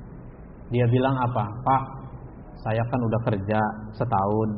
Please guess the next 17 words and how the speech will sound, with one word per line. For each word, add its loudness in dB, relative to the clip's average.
meskipun -2
gak -2
digaji. -2
Berarti -2
kan 0
Bapak 0
sudah 0
mengikhlaskan 2
sebelah -2
apel 0
yang -2
saya 0
makan -2
setahun -2
yang -4
lalu -2
itu." -4